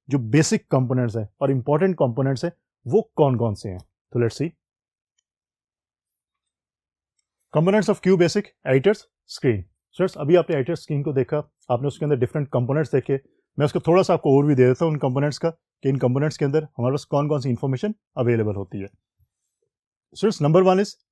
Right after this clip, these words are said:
title bar। टाइटल बार नाम से अंडरस्टैंड हो रहा है कि टाइटल, जिसके ऊपर टाइटल होगा, किस चीज़ का टाइटल होगा? It shows the logo of QBasic and displays the name of current file। इसके ऊपर आपको QBasic का लोगो नजर आता है। और स्टूडेंट्स, उसके साथ साथ क्या होता है,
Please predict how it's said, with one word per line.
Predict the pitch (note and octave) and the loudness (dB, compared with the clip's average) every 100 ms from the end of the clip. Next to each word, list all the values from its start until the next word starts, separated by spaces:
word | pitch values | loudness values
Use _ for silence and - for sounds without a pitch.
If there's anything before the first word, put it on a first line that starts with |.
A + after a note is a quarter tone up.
| _ | _
title | C#3 B2+ C3 | 2 4 2
bar। | A#2 F#2+ - _ _ _ _ - | 0 -2 -8 _ _ _ _ 0
टाइटल | D3+ G#3 | 2 2
बार | F#3+ G#3+ - | 2 0 -2
नाम | A2+ B2 D#3 F3+ | -2 2 2 2
से | F#3 | 0
अंडरस्टैंड | D#3 C3+ D3+ C#3 | 0 -2 0 2
हो | |
रहा | D3 | 2
है | D#3 _ _ | 0 _ _
कि | D#3 | -8
टाइटल, | - D#3 C3 A#2+ G2 _ _ | 0 2 2 0 -2 _ _
जिसके | C#3 - | -4 0
ऊपर | F3+ | 0
टाइटल | F#3 - A#2 B2 | 0 -2 0 0
होगा, | A2 G2+ F#2+ _ | -2 -4 -10 _
किस | D#3 | -6
चीज़ | - C#3+ | -6 -2
का | F3+ | 2
टाइटल | E3+ D#3 E3+ | 4 2 0
होगा? | E3+ F#3+ _ - _ _ _ _ - | 0 -4 _ -20 _ _ _ _ -6
It | D#3+ | -2
shows | - F3 G3+ | 4 4 6
the | F#3 C3 | 4 4
logo | C#3+ F3+ | 6 4
of | - - | 2 0
QBasic | A#2+ C3+ C#3 A3 - _ _ - | 2 2 2 -4 -6 _ _ -6
and | C3 | -2
displays | C3 - D3 F3 | -2 0 2 2
the | F#3 | 2
name | C3 C3+ D#3+ | 2 2 2
of | F3 - C#3+ | 0 0 0
current | E3 G#3 _ - | 0 -2 _ -2
file। | A#2+ G2 - _ _ _ _ _ - | 0 0 -8 _ _ _ _ _ -8
इसके | C3+ F#3+ | 0 0
ऊपर | F3+ F3 | 2 -2
आपको | C#3+ C#3+ E3+ | -4 -4 -4
QBasic | - F3 D#3+ D#3 D#3 | 2 4 4 0 0
का | E3 D#3+ _ A#2 | 0 -2 _ -4
लोगो | A2 B2+ | 0 2
नजर | F#3 E3+ | 2 2
आता | E3+ D3+ | 0 0
है। | F3 _ | -6 _
और | B2+ | -6
स्टूडेंट्स, | F#3 F#3+ - - | -4 -6 -8 -12
उसके | - A3 | -4 -2
साथ | - C#3 | 2 2
साथ | D3+ | 0
क्या | C#3+ | 0
होता | C#3 | 0
है, | C3+ | 0